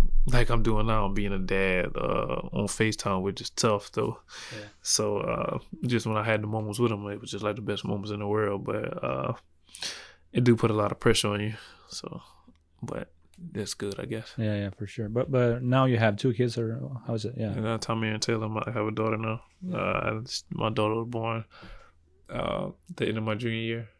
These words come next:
Speaker 1: in, in college.
Speaker 2: Yeah.
Speaker 1: Uh, yeah, so that's the gang right there.
Speaker 2: Yeah, yeah.
Speaker 1: Boogie,
Speaker 2: Young dad.
Speaker 1: Tommy and Taylor. Yeah, yeah, for sure.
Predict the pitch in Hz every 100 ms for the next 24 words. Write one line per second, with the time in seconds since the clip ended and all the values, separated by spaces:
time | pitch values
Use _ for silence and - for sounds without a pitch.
0 | _ _ - 180 107 - - 104 - 110
1 | 117 - - - _ - - 113 90 -
2 | 50 - - - - - - - - -
3 | - - - - - 110 - 120 120 123
4 | 104 101 101 - 107 120 123 113 113 117
5 | 127 127 123 113 117 123 123 123 135 110
6 | 110 139 139 117 127 120 120 123 127